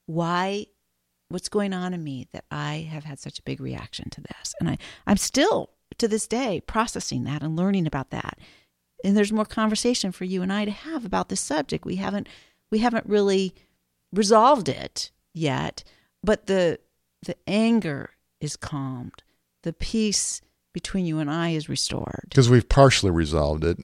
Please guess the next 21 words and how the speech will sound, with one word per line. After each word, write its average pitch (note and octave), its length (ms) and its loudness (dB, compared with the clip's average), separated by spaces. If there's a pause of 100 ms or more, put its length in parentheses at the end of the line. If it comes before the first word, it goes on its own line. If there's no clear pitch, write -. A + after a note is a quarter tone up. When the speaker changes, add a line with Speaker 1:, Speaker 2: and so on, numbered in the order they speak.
Speaker 2:
but, - 300 -10
but E2 220 -2
there's, E2 420 -4
it, F2 240 -4 (140)
we F2+ 180 0
could E2 140 -4
go D#2 160 2
deeper D#2 380 -2
still, D2 580 2 (180)
I, - 60 -12
is - 80 -14 (220)
Speaker 1:
What A3 100 4
Speaker 2:
your A3+ 80 4
Speaker 1:
we G#3+ 140 2
Speaker 2:
point. F3+ 160 2
Speaker 1:
re-, - 80 -4
what G3 180 0
we G3 100 0
resolved G3 680 2
is D3+ 340 -4 (260)
we've, D#3 280 -6